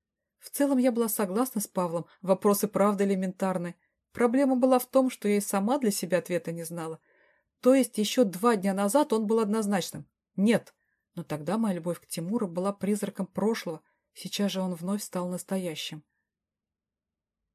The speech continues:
И не зная, что ответить Заречному, я молчала.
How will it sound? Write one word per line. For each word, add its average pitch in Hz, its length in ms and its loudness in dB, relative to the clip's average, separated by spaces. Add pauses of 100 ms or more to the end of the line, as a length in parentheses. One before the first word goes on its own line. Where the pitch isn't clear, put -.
И 190 80 -4
не 196 140 -2
зная, 190 240 -2
что - 140 -6
ответить 180 320 -8
Заречному, 190 500 -2
я 185 160 -4
молчала. 160 560 -8